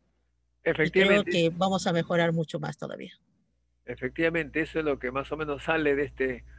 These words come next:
Speaker 2: eh, de esta presentación, de lo que son capaces los alumnos y profesores de la uni en momentos que hay riesgos, hay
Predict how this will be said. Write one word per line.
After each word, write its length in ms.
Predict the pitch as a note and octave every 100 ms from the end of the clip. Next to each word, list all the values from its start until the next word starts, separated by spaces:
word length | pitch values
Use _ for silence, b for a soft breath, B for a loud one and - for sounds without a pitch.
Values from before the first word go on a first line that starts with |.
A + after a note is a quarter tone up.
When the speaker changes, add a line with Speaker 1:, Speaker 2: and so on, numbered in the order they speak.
| b b b - -
Speaker 2:
eh, 160 | -
de 80 | B2+
esta 160 | C3+ C3
presentación, 920 | B2+ B2 A#2 B2 A#2 - F#3 A3 A3+ - - -
de 140 | C3
lo 140 | C3+ B2
que 100 | B2
son 220 | - F3+
capaces 520 | D#3+ C#3 E3 F3 E3+
los 200 | D3 A#2
alumnos 420 | A#2+ E3 D#3+ D3+
y 60 | B2+
profesores 480 | A#2 A2+ A#2+ C#3+ C3+
de 80 | B2
la 120 | B2+
uni 380 | F#3 G3+ G3 - b b b b - -
en 220 | B2 B2+
momentos 760 | A#2+ B2+ F3 E3 D#3 E3 D#3+ -
que 460 | - B2 B2 A#2+ -
hay 220 | C3+ C3+
riesgos, 640 | A#2+ E3 F#3 F3 E3 C#3
hay 320 | C3+ C3+ B2+